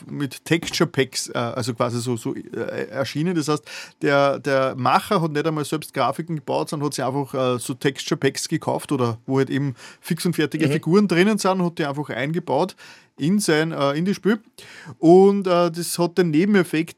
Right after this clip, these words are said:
Speaker 1: dass halt da, da in dem Pack drinnen waren halt teilweise Figuren, die sehr nahe an den, äh,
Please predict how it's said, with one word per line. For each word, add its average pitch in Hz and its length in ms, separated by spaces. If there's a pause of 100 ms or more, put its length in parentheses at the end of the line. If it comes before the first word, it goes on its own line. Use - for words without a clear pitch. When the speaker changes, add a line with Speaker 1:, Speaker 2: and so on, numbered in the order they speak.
Speaker 1:
dass 143 180
halt 160 180
da, 151 100
da 147 80
in 170 180
dem 165 300 (220)
Pack 143 280
drinnen 175 460
waren 147 340
halt 165 320
teilweise 151 540
Figuren, 165 400
die 160 120
sehr 147 280
nahe 143 480
an 127 220
den, 123 280
äh, 110 480